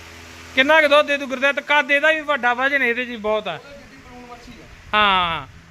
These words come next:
Speaker 1: ਆ ਜਿਹੜੀ ਤੂੰ ਪਹਿਲਾਂ ਸਾਹੀਵਾਲ ਵਿਖਾਈ, ਉਹਦੇ ਜਿੱਡੀ ਇਹ ਆ ਕੱਦ 'ਚ,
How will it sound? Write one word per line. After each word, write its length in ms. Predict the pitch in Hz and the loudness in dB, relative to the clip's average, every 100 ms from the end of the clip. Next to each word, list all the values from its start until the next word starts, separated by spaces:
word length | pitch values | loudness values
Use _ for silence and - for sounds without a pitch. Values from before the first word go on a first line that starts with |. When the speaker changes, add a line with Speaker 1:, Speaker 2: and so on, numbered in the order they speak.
| - | -6
Speaker 1:
ਆ 20 | |
ਜਿਹੜੀ 220 | 208 240 | -2 0
ਤੂੰ 140 | 220 233 | -2 0
ਪਹਿਲਾਂ 300 | 247 262 277 | 0 2 0
ਸਾਹੀਵਾਲ 440 | 247 254 285 277 | 2 0 2 0
ਵਿਖਾਈ, 260 | 254 247 262 | 0 0 0
ਉਹਦੇ 220 | 269 294 | 0 -2
ਜਿੱਡੀ 400 | 262 226 220 185 | -2 0 0 2
ਇਹ 140 | 226 | 4
ਆ 80 | 180 - - - | 2 -2 -12 0
ਕੱਦ 260 | 220 196 | 0 0
'ਚ, 180 | 190 170 | -2 -4